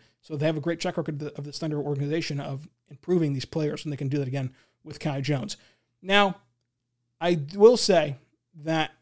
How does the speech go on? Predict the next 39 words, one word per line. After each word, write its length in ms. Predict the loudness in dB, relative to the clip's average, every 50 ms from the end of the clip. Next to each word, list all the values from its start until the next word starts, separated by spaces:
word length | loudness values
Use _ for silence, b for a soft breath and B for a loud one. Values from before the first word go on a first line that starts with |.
| _ _ _ _ _ _ _ _ _ _ _ _
his 240 | -6 -4 -2 -2 2
raw 240 | 4 4 6 4
nature, 340 | 4 2 2 0 0 0 -2
of 80 | -2 -2
course, 300 | -4 -4 -2 -2 -2 -2
hinders 400 | 0 0 2 2 2 0 -2 -4
that, 240 | -8 -10 -10 -12 _
right? 220 | -10 -10 -10 -10 -12
The, 280 | -16 -20 -18 -16 -10
the 120 | -8 -8 -6
raw 220 | -4 -2 -2 0
nature 440 | 0 0 -2 -2 -2 -2 -2 -4 -4 b b b b _
of 160 | -8 -4 0
not 280 | 0 2 2 0 -2 -2
having 320 | 0 0 0 2 2 2
the 80 | 2 0
experience. 680 | 0 -2 -4 -2 0 0 0 -2 -4 -6 -12 -12 -12 b b b b b _ _ _ 2
Think 220 | 2 2 2 2
about, 380 | 2 2 4 2 2 0 -4 _ -10
and 100 | -6 -4
it 80 | -2
sounds 200 | 0 0 0 -2
crazy 280 | -2 -2 0 0 0 -2
'cause 80 | -2 -4
they're 120 | -4 -6
still, 300 | -4 -4 -4 -2 -2 -4 -4
I 60 | -6
mean, 180 | -4 -2 0 0
they're 100 | 2 2
all 100 | 2 0
twenty, 480 | -2 -4 -6 -4 -2 0 0 -2 -2 -2
eighteen 300 | -4 -6 -6 -8 -12 -12
years 140 | -8 -2
old, 240 | 0 0 0 0 b b b b b b b -18
but 160 | -18 -10 -4
think 220 | -4 -2 0 0
about 260 | 2 2 2 0 0
the 80 | 0 -2
experiences 800 | -2 -2 -4 -6 -4 -2 -2 -2 -2 -4 -4 -6 -6 -6 -8 -8